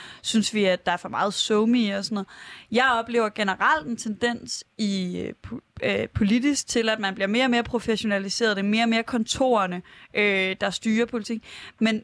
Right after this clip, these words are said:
en, en modsatrettet tendens er, at man går også mere og mere op i, at det skal ligne, det ikke er sådan. Altså netop det der med, "Nå, men nu tager vi ud og lytter til fem hundrede danskere, øh, hvor en masse af dem er unge, øh, men vi lytter ikke rigtigt til dem, og vi tager ikke rigtigt deres inputs ind," og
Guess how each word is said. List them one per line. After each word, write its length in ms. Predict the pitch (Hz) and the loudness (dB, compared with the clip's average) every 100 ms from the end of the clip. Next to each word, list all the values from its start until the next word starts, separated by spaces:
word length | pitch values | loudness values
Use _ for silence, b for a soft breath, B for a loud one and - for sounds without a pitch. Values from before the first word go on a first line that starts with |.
| _ | _
en, 200 | 226 214 | 0 0
en 160 | - 220 | 4 4
modsatrettet 760 | 254 302 262 214 196 196 202 | 4 4 0 2 0 0 -4
tendens 440 | - 208 233 226 240 | -6 0 2 2 2
er, 40 | |
at 160 | 202 202 | 2 0
man 160 | 196 | -2
går 80 | 196 | 2
også 240 | 214 277 | 2 4
mere 120 | 269 285 | 4 4
og 60 | |
mere 220 | 262 254 226 | 4 4 4
op 100 | 233 | 2
i, 80 | 233 | -2
at 160 | 214 | -2
det 80 | 220 | -6
skal 160 | - 214 | -2 2
ligne, 280 | 247 370 403 | 4 4 4
det 60 | |
ikke 200 | 202 180 | 2 0
er 120 | - 180 | -4 -4
sådan. 360 | - - - - | -8 -8 -8 -6
Altså 200 | - 220 | -4 2
netop 380 | 220 262 294 - | 2 4 2 0
det 120 | 214 | 0
der 180 | 214 196 | 2 2
med, 220 | 190 196 | 0 0
"Nå, 120 | 202 | 0
men 120 | 202 208 | 0 0
nu 120 | 254 | 0
tager 180 | - 240 | 0 -2
vi 80 | 254 | 0
ud 60 | |
og 60 | 247 | 0
lytter 280 | 202 269 311 | 0 0 -2
til 160 | - | -4
fem 220 | - 226 | -2 0
hundrede 340 | 220 220 220 220 | 0 2 0 0
danskere, 440 | 196 202 - 226 208 B B B B - | -2 -2 -2 -2 -2 B B B B 2
øh, 460 | 226 220 202 196 | 4 4 4 2
hvor 140 | 190 196 | 2 2
en 100 | 190 | 2
masse 280 | 202 247 214 | 0 2 0
af 60 | |
dem 100 | 226 | 2
er 120 | 226 | 0
unge, 460 | 190 196 214 262 277 - | 0 -2 0 0 0 0
øh, 220 | 208 196 | 0 2
men 180 | 196 196 | 2 2
vi 40 | |
lytter 220 | 202 277 | 2 2
ikke 200 | 240 220 | 0 -2
rigtigt 240 | 240 240 - | -4 -6 -6
til 100 | 220 | -4
dem, 80 | 214 | -4
og 80 | |
vi 40 | 196 | -4
tager 160 | - | -2
ikke 160 | 247 247 | -2 0
rigtigt 220 | 262 269 | -2 -2
deres 220 | 214 196 - | -4 -2 -2
inputs 480 | 226 240 226 - - | -2 -2 -4 -6 -4
ind," 260 | 233 254 247 - | -2 0 -2 0
og 200 | 214 | 0